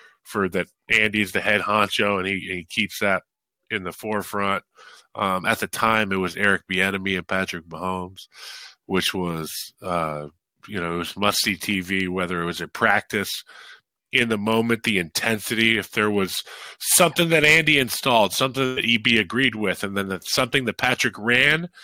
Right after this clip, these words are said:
and he didn't agree with it in totality, there was gonna be a conversation that happened.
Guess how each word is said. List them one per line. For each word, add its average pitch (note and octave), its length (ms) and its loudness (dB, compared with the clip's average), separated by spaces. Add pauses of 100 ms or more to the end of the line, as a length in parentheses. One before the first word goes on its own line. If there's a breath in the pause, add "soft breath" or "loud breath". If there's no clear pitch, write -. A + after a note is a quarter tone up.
(180 loud breath)
and G2 140 0
he G#2+ 100 0
didn't C3 380 0 (300)
agree B2 400 0
with C3 180 2
it B2+ 140 2
in A#2 100 2
totality, C#3 880 2 (1300 soft breath)
there C#3 160 6
was D3+ 180 4
gonna D#3 200 2
be D#3 160 4
a C#3 60 4
conversation C#3 1040 2
that G2 140 -2
happened. F#2 400 0